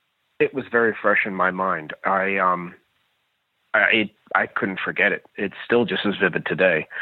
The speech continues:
Uh, I went to work. I went about my daily routine, and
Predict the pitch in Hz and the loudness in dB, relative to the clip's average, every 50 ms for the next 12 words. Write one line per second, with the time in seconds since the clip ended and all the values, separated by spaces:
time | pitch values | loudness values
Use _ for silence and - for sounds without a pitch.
0 | - - - - - - - - - - - - - 95 92 90 87 80 95 107 | -6 -6 -6 -6 -6 -6 -6 -6 -8 -10 -6 -2 0 2 2 4 2 2 0 0
1 | 113 123 - - 101 95 117 120 113 107 - 101 92 - 110 107 107 101 107 104 | 0 -2 -2 -2 -4 0 0 2 2 2 0 -2 0 2 2 0 2 2 0 0
2 | - 90 98 92 - 101 104 104 98 90 92 92 - - - 120 113 110 104 101 | 0 -2 -2 0 0 2 2 2 0 0 -2 -4 -4 -2 -2 0 0 0 0 -2
3 | 98 92 - - 104 104 104 101 101 101 101 101 98 95 | -4 -4 -4 -2 -2 0 0 0 0 -2 -4 -10 -14 -12